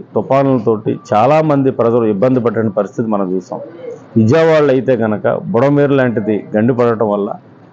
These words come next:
విజయవాడ కొన్ని డివిజన్స్ అయితే కనుక పూర్తిగా కూడా మునిగిపోయి కొంత ఇళ్ళు కానీ ప్రాణ నష్టం కానీ జరిగి గత పది పదిహేను రోజుల పాటు ఏ విధంగా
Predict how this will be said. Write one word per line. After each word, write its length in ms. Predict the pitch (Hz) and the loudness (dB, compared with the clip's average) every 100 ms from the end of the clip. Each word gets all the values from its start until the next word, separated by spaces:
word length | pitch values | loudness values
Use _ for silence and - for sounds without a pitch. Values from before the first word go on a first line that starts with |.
| - | -6
విజయవాడ 420 | 110 120 151 156 147 139 | 0 2 4 2 0 0
కొన్ని 260 | 123 123 104 - - - 107 | 0 2 -2 -4 -16 -8 0
డివిజన్స్ 400 | 139 160 190 135 | 2 2 0 2
అయితే 160 | 143 135 123 | 2 2 0
కనుక 200 | 117 127 123 | 0 -2 0
పూర్తిగా 440 | 120 160 156 147 139 123 | 0 0 0 2 2 2
కూడా 160 | 120 104 | 0 2
మునిగిపోయి 540 | 107 127 131 117 113 135 - | 0 0 0 0 0 -2 -4
కొంత 200 | 117 110 117 92 - - - - - | -6 0 0 0 -6 -20 -20 -12 0
ఇళ్ళు 180 | 120 165 151 | 2 4 4
కానీ 240 | 135 131 135 | 2 2 0
ప్రాణ 220 | 104 117 160 156 | 0 2 4 2
నష్టం 300 | - 135 120 | 0 0 2
కానీ 180 | 117 113 101 | 2 0 0
జరిగి 300 | 107 123 180 - - - - - | 0 0 -2 -8 -20 -20 -8 0
గత 160 | - 151 143 - | 0 2 0 0
పది 180 | 123 139 | 0 2
పదిహేను 320 | 135 117 117 117 | 2 2 2 2
రోజుల 220 | 139 156 139 | 2 0 0
పాటు 220 | 135 127 123 113 | 0 2 0 2
ఏ 40 | 147 | 2
విధంగా 320 | 156 147 147 | 2 2 2